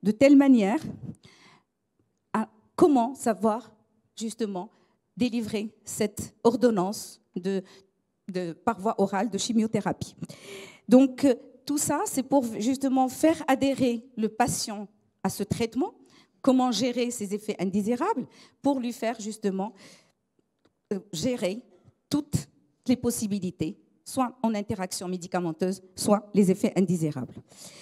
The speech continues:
Mais avant de donner la parole à professeur Jacques Buxoro, je vais le présenter. Professeur Jacques Buxoro, il est pharmacien de formation,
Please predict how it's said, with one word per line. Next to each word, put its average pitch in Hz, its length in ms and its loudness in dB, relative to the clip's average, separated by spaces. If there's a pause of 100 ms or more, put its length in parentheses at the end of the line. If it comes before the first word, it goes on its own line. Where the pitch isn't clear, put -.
(440)
Mais 247 100 8
avant 285 240 6
de 294 120 8
donner 277 600 4
la 190 160 2
parole 240 540 4 (180)
à 175 80 0
professeur 208 720 -2 (140)
Jacques 180 240 -12
Buxoro, 240 480 -4
je 214 100 -4
vais 214 140 2
le 214 100 2
présenter. 190 640 -4 (840)
Professeur 269 480 -2
Jacques 277 240 -8
Buxoro, 254 500 -2 (300)
il 240 260 -6
est 247 240 -2 (540)
pharmacien 202 760 -2 (120)
de 160 100 -2
formation, 185 580 -4